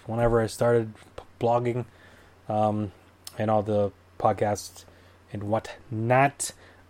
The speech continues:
Um, also, s-, don't forget to subscribe on Apple Podcasts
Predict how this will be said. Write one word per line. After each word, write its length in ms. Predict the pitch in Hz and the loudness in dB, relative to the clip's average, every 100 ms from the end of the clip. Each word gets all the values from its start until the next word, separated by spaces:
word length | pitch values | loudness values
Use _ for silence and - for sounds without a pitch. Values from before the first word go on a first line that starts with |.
| - | -2
Um, 560 | 120 123 117 113 107 101 - _ - - - _ - _ | 2 2 2 -2 -6 -10 -20 _ -20 -20 -20 _ -20 _
also, 880 | - 135 123 143 135 131 127 123 117 - _ _ _ _ _ _ _ - - - - - | 4 4 4 0 2 2 2 2 0 -6 _ _ _ _ _ _ _ -20 -20 -20 -20 -20
s-, 300 | - - - - | -20 -20 -4 6
don't 160 | 143 | 6
forget 220 | 151 143 151 | 8 8 6
to 60 | |
subscribe 640 | 131 113 - 151 151 151 143 | 4 4 12 12 12 12 8
on 140 | 123 123 | 4 6
Apple 240 | 127 117 | 4 2
Podcasts 680 | - 135 127 131 127 123 | 2 2 4 4 4 2